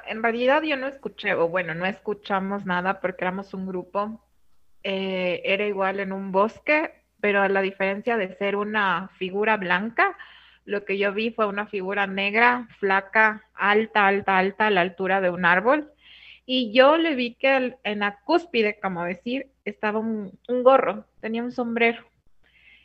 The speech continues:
Y me acuerdo que dijimos, "Acerquémonos", pero no se movió. Y más bien todo el grupo sintió miedo y nos alejamos. Inclusive a mí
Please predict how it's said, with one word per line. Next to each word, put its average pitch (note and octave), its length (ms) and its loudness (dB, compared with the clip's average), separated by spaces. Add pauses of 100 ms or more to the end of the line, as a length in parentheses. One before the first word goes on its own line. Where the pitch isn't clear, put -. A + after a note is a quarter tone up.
(300)
Y A3 720 0
me G#3 100 -4
acuerdo A3+ 440 -2
que A#3+ 80 -4
dijimos, A3+ 400 -6
"Acerquémonos", A#3 920 -2 (1040)
pero G3+ 680 0
no G#3+ 140 -4
se A#3+ 140 -4
movió. C4+ 440 -2 (500)
Y A3 120 -6
más G#3 200 -2
bien A3+ 340 -2 (100)
todo A3+ 220 0
el B3+ 120 -2
grupo A#3 460 -2
sintió G3+ 460 -6
miedo G#3 440 -4
y G3 180 -4
nos F3+ 240 -8
alejamos. F#3 720 -4
Inclusive F#3 580 -6
a F#3 60 -2
mí F#3+ 440 -6